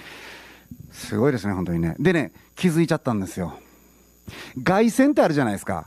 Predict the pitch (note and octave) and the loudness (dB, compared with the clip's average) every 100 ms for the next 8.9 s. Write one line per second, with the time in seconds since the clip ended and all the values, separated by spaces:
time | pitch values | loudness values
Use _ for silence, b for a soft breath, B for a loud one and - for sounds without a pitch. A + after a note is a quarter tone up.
0 | - E3 D3+ F3+ A3 A#3+ G#3 C#3+ C3 C3+ | -2 0 2 2 4 4 6 4 4 4
1 | A2+ G#2+ G#2+ G2 E3+ - F#3+ - A3 G#3 | 2 0 -4 -2 -2 0 -2 4 4 4
2 | G3+ B2+ A2 G#2+ A2 G2 F#2 A2 - B | 4 0 0 -2 0 -2 -2 -2 -4 B
3 | B B - G3+ B3+ B3+ C4 C4+ B3+ E3+ | B B -2 2 2 4 4 4 4 4
4 | D3+ E3+ F3+ E3+ C3 A2+ A#2 B2 A2+ G#2+ | 4 4 4 4 4 2 2 2 2 0
5 | F#2 D3+ D3 B2 A2 B2 A2+ G2+ F#2+ F#2 | 0 -2 0 0 2 0 0 -2 -4 -8
6 | _ B B B - C3+ - D#3+ D3+ D#3 | _ B B B -4 -2 0 0 2 2
7 | D#3 D3 D3+ A#2 G#2 G2 A2+ G2+ G2 F#2+ | 2 0 -2 0 -2 -2 -4 -2 -2 0
8 | A#2+ B2 G#2 F#2+ E2 - C3+ C#3 | 2 2 -2 -8 -12 -14 -4 -4